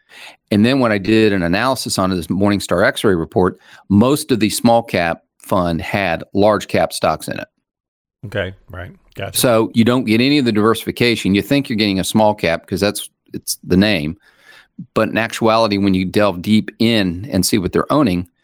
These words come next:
Speaker 1: they own maybe ten percent in small cap stocks.
Speaker 2: Okay. Interesting.
Speaker 1: So you gotta be very careful when you're doing that.
Speaker 2: Yeah. Okay. So, eh, you know, again, we're, we're talking about exposing some four oh one K weaknesses, if you will,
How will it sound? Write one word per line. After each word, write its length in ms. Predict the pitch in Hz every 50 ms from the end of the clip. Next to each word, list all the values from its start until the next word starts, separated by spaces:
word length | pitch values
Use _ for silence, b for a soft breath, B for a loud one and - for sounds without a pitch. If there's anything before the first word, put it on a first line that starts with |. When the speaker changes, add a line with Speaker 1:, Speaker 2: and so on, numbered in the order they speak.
| _ _ _ _ _ _ _ _ _ _
Speaker 1:
they 240 | - 170 185 - - - _ _ _ -
own 380 | 117 110 110 110 107 101 104 101
maybe 440 | 117 107 104 120 131 135 120 113 95
ten 380 | - - - - 135 131 127 123
percent 400 | - - 92 - - 107 92 -
in 80 | -
small 240 | - - - 92 80
cap 240 | - - - - -
stocks. 440 | - - - - - - - - - _ _ _ _ _ -
Speaker 2:
Okay. 320 | - 95 - - 82 87 95 - _ _ _ _ _ _ -
Interesting. 360 | - 107 - 101 - - - -
Speaker 1:
So 80 | - 123
you 80 | 117 107
gotta 140 | 135 135 117
be 80 | 113
very 220 | 101 101 123 123 113
careful 340 | - - 123 107 - - 85
when 180 | 85 90 87 87
you're 120 | 87 87
doing 180 | 85 85 - -
that. 180 | 57 60 - - _ -
Speaker 2:
Yeah. 640 | 156 156 147 127 113 - - - - - - - -
Okay. 300 | 202 214 - 208 175 165
So, 300 | - - 196 190 185 -
eh, 160 | - 156 -
you 100 | - 175
know, 240 | 175 180 165 160 156
again, 340 | 160 160 156 147 165 160 156
we're, 260 | 151 156 151 139 120
we're 120 | 131 139 135
talking 380 | - 175 170 165 165 160 143
about 340 | 135 123 131 131 131 127 -
exposing 680 | 123 113 - - - 139 139 143 135 123 135 131 131 123
some 200 | - 127 120 113
four 200 | - 147 135 131
oh 40 | 123
one 180 | 123 123 123
K 340 | 117 - 123 117 113 113 110
weaknesses, 800 | 107 - - 110 131 143 143 - 120 120 110 - 120 117 110 110
if 240 | - 117 120 113 -
you 140 | 113 110 104
will, 380 | 98 107 107 101 104 107 101